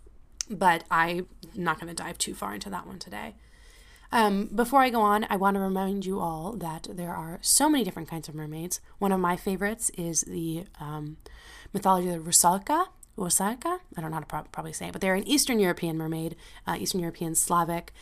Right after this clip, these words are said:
and there is so much to be learned here. There's an amazing creator over on TikTok who has made loads of content on them, and that is Vlasta, who I adore. Vlasta is not only an amazing photographer who I've had the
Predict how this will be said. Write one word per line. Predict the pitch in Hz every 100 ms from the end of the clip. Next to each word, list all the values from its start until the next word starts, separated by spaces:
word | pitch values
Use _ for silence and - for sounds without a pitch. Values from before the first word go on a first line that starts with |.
| -
and | - 196
there | 208
is | 220
so | - 214
much | 220 214 -
to |
be | 196
learned | 175 175 175
here. | 190 185
There's | 185 165
an | 175
amazing | 170 170 185 180
creator | 175 170
over | 175 156
on | 156
TikTok | - 262 226 220 220 -
who | 180
has | 156 160
made | 160 156
loads | 196 269 220
of |
content | - 170 160 165
on | 170 156
them, | 160 165 - - -
and | 196
that | 190
is | 180 170 -
Vlasta, | 156 165 175 - 226 247 277 - - -
who | 180
I | 175 156
adore. | - 151 - 175 180
Vlasta | 175 165 170
is |
not | 175 175
only | 196
an |
amazing | 165 170 240 302 233
photographer | 180 160 165 156 175
who | 165
I've | 170
had | 160
the | 185